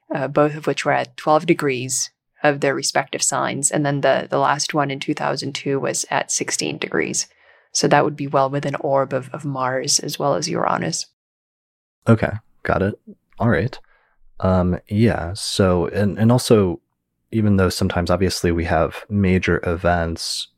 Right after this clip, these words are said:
Speaker 2: we have to lo-, be a little bit careful about, like, looking for easy solutions as well.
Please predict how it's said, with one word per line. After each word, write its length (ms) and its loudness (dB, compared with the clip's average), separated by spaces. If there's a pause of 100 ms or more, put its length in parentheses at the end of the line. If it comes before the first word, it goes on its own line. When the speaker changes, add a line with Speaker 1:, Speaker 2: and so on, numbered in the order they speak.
(140)
Speaker 2:
we 380 0
have 140 0
to 80 4
lo-, 220 2
be 100 2
a 60 2
little 180 4
bit 180 -2
careful 480 0
about, 400 0
like, 320 -6
looking 380 -4
for 280 -6 (280)
easy 280 2
solutions 720 0
as 120 -2
well. 520 2